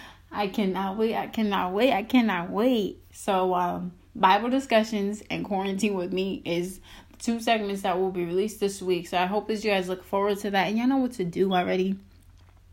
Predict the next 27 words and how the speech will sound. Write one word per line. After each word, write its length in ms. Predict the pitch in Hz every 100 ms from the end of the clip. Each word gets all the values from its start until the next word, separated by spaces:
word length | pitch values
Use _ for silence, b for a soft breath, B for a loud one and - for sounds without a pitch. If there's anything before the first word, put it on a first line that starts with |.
| - - -
<laughs> 840 | - - - - - - - -
Make 220 | 262 285
sure 160 | - 247
you 160 | 233
share 320 | 220 - 196 190
my 140 | 196
podcast. 800 | 202 202 214 196 202 - - - B B B B B
Make 340 | - 208 220 220
sure 240 | 226 214
that 280 | 202 190 190
you 80 | 208
are 140 | 202
supporting 460 | 196 196 214 208 202
me 60 |
on 140 | 180 165
all 200 | - 202
platforms 640 | 226 208 - 226 247 277
'cause 140 | 208
I'm 160 | 180 190
on 120 | 233
eleven 580 | 269 269 277 262 254 190
now. 420 | 170 180 196 240 - - - - -
Wow, 640 | 185 190 190 202 214 220 -
such 220 | 202 202
a 40 |
major 280 | 196 202 220
achievement. 760 | 226 - 202 185 165 170 -